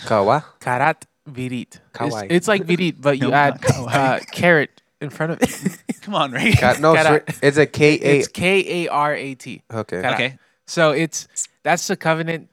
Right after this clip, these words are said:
Speaker 2: that God would have with his people in the Old
Speaker 1: Mm.
Speaker 2: Testament.
Speaker 3: Mm-hmm.
Speaker 2: Um, you guys have read them
Speaker 1: Yeah.
Speaker 2: multiple times. They would cut a cow in half, um, split it, um, burn it, all that stuff, you know, really throw a party. And that was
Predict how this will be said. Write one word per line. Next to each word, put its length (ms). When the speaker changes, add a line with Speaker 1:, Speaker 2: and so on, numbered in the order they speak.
Speaker 2:
that 460
God 280
would 120
have 180
with 100
his 120
people 440
in 120
the 120
Old 120
Speaker 1:
Mm. 40
Speaker 2:
Testament. 460
Speaker 3:
Mm-hmm. 80
Speaker 2:
Um, 420
you 180
guys 200
have 140
read 180
them 220
Speaker 1:
Yeah. 120
Speaker 2:
multiple 260
times. 640
They 140
would 160
cut 200
a 40
cow 220
in 60
half, 440
um, 320
split 320
it, 200
um, 480
burn 200
it, 180
all 160
that 180
stuff, 360
you 60
know, 280
really 220
throw 180
a 40
party. 400
And 440
that 220
was 380